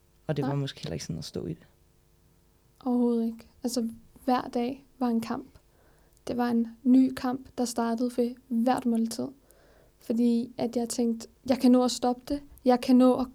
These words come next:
Speaker 2: gå tilbage til det gamle trygge." Øhm, men den mulighed følte jeg bare heller ikke, at jeg havde. Fordi at der var folk omkring mig, som var meget standhaftige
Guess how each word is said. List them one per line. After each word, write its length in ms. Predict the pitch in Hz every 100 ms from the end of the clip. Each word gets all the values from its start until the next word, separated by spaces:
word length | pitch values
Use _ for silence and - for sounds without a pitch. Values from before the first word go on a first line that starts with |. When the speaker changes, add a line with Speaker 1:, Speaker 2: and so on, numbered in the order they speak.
| - -
Speaker 2:
gå 100 | 262
tilbage 480 | 262 233 240 233 247
til 200 | 254 247
det 220 | 240 240 -
gamle 320 | 254 247 262
trygge." 460 | 269 - 254 254 294 - _ _ _ _ - _ _ _ _ 254
Øhm, 540 | 240 233 226 226 285 - _ _ _ _ 254
men 180 | 247
den 200 | 262 262
mulighed 560 | 262 269 285 262 247 240 254 _ -
følte 440 | - 262 277 285
jeg 100 | 262
bare 160 | 240 233
heller 280 | 240 247 233
ikke, 240 | 233 233
at 140 | 233
jeg 100 | 233
havde. 320 | 226 240 254 311 - _ - - _ _
Fordi 440 | 233 - 254 247
at 80 | 247 -
der 100 | 240
var 160 | 247
folk 360 | 294 320 262 254
omkring 400 | 233 226 233 233
mig, 180 | 233 226
som 560 | - 240 233 226 226 - _ _ _ _ _ _ _
var 100 | 247
meget 440 | 240 226 233 269
standhaftige 1000 | 285 - 240 233 262 262 - 269 262 269